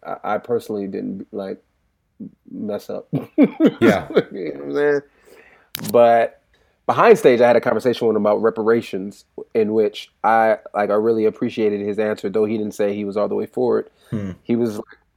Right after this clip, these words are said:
Speaker 1: "Man, it's something I think we really need to look into and do more research into."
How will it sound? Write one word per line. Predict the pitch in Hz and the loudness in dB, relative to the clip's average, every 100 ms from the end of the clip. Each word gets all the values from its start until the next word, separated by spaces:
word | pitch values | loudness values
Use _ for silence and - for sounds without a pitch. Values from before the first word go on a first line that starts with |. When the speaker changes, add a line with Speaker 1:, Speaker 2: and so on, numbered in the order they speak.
| _ | _
Speaker 1:
"Man, | 113 110 107 | -4 -2 -2
it's | |
something | - 113 110 | -4 -4 -2
I | 104 | -2
think | 107 101 | -4 -4
we | 101 | -2
really | 104 104 | -2 -2
need | 101 | -4
to | 107 | -6
look | 104 110 | -6 -6
into | 104 - 104 | -8 -8 -8
and | 101 | -6
do | 101 | -8
more | 104 98 | -6 -4
research | 107 123 113 104 104 | -4 -2 -2 -4 -6
into." | 101 - 101 | -10 -10 -12